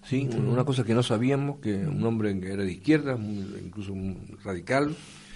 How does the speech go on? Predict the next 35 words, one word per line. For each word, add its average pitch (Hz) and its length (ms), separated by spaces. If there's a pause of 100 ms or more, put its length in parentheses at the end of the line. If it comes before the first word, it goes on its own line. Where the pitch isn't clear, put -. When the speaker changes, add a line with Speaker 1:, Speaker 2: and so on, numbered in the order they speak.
(320)
Speaker 1:
pues 107 160
también 123 360
tuvo 139 240
su 95 580 (400)
art-, 135 240 (260)
su 107 240
tiempo 139 280
para 123 180
arte 127 200
religioso. 117 420 (680)
Speaker 2:
Sí, 170 160
sí, 170 160
sí, 160 160
tiene 147 240
ahí 139 180
una 135 160
virgen 147 460 (720)
con 131 260
el 123 160
niño 160 480
y 131 320 (100)
en, 147 240
en 143 160
un 143 360
ambiente 135 380
indigenista, 135 600
como 127 240
era 135 160
su, 131 240
mm, 120 920
su - 300
arte, 156 260
¿no? 185 160 (1120)
Del 131 220
Camp, 170 240